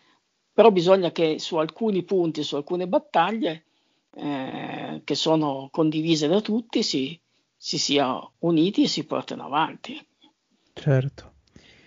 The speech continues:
Speaker 2: Ehm, Massimiliano, invece, ehm, una tua opinione sulla figura,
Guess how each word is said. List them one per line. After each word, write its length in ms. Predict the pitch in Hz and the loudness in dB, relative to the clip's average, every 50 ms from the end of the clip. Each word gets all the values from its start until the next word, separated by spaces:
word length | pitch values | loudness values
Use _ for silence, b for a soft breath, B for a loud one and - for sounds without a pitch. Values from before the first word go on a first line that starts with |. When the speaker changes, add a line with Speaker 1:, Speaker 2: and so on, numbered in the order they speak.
| b b b b b b b _ _ | b b b b b b b _ _
Speaker 2:
Ehm, 600 | - 175 160 156 147 143 143 139 143 143 143 135 - - - - | 2 4 6 6 6 6 6 4 4 4 4 2 0 -4 -14 0
Massimiliano, 580 | - 160 160 160 - 180 175 165 160 151 143 139 | 4 4 4 6 6 4 6 8 8 8 6 6
invece, 800 | 135 131 139 143 135 127 - - 139 131 131 123 123 123 123 - - | 4 4 6 4 4 4 2 2 4 4 6 4 4 2 -2 -4 0
ehm, 520 | 139 127 127 123 123 123 123 123 123 123 | 2 2 4 4 4 2 2 0 0 0
una 320 | 127 135 139 139 135 135 | 2 2 2 4 4 2
tua 220 | 131 - - - 165 | 2 0 0 2 2
opinione 600 | 160 160 - 151 143 151 160 160 147 135 131 120 | 2 4 4 4 6 6 6 6 6 6 4 2
sulla 440 | - - - 135 127 127 123 123 123 | 0 -2 0 2 2 4 4 2 0
figura, 680 | - - 123 127 131 131 139 139 127 120 113 117 | 0 -2 -2 0 4 6 6 6 6 6 4 2